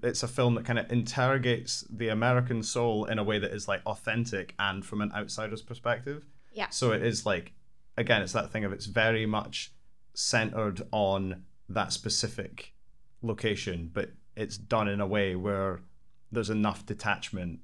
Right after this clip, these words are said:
Speaker 1: that you, like you were saying, Liz, you don't know, you don't feel comfortable in what is happening, but not necessarily in a kind of, like, "Oh no"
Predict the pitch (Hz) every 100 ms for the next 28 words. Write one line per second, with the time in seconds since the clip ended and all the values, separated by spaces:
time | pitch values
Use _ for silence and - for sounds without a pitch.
0 | - 92 98 - 104 98 101 101 104 -
1 | - - 107 98 - 98 95 90 113 104
2 | 117 104 104 104 104 98 92 90 - -
3 | - 123 131 127 - - 123 113 107 101
4 | - - - - - - - - 143 139
5 | 127 104 85 85 87 87 - - - -
6 | - - 107 98 95 101 98 95 90 -
7 | - - - - - - - - 107 -
8 | - - 95 - - 110 107 101 - 104
9 | - - 101 101 95 92 92 95 95 92
10 | 95 90 - - - - - 104 98 101
11 | 98 98 98 104 113 110 104 95 90